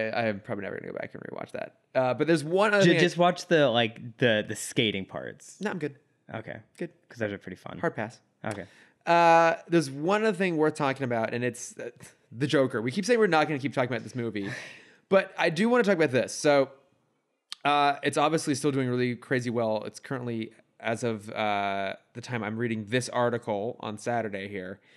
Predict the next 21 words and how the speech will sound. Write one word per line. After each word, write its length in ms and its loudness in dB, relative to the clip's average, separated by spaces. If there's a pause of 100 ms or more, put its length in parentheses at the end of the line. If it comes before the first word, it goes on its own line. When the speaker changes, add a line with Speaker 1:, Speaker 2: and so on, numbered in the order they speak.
(300)
Speaker 1:
made 480 2
nine 400 -2
hundred 280 -2
and 80 -4
fifty-seven 640 -4
million 380 -2
dollars. 540 -8
Speaker 2:
Oh 20 -14
my 60 -16
Speaker 1:
So 200 -4
it, 100 -4
Speaker 2:
God. 120 -12
Speaker 1:
it 160 2
will 180 6
cross 460 0
the 80 -8
billion 280 -4
dollar 280 -2
mark, 340 -10
undoubtedly. 560 -6
Speaker 2:
Mm-hmm. 140 -4